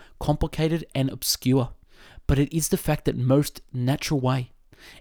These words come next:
It is the salvation of their existence and even the source of joy. The word that this is, Dharma. You will know, you will live in it when your intentions are noble and when you feel peace in your actions.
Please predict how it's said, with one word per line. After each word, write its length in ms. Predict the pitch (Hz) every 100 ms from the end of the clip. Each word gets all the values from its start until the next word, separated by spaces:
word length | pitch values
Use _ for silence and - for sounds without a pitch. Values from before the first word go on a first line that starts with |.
| -
It 80 |
is 120 | 143 135
the 60 |
salvation 560 | - 160 143 147 143 156
of 240 | 143 143 127
their 160 | 143
existence 680 | 131 123 123 151 - 180 - -
and 160 | 139
even 240 | 139 139 151
the 80 |
source 340 | 147 - 131 -
of 160 | 120
joy. 360 | 117 127 123 120 - - _ _ - - - -
The 80 | -
word 380 | 127 156 175 170
that 180 | 151 160
this 220 | 147 -
is, 340 | 160 190 - - _ _ -
Dharma. 340 | 127 120 120 - - - _ _ _ _ _ _ _ - - - -
You 180 | 147 190
will 140 | 214
know, 320 | 156 147 185 - - - - -
you 160 | 143
will 120 | 190 202
live 200 | 180 175 -
in 140 | 160
it 140 | 196 170
when 280 | 135 160
your 280 | 170 170 165
intentions 560 | 147 139 156 160 196 180
are 80 | -
noble 420 | 170 147 147 147 -
and 180 | 135 139
when 120 | 147
you 100 | 147
feel 200 | - 147
peace 360 | - 151 151
in 120 | - 143
your 160 | 143
actions. 540 | 127 123 - 120 -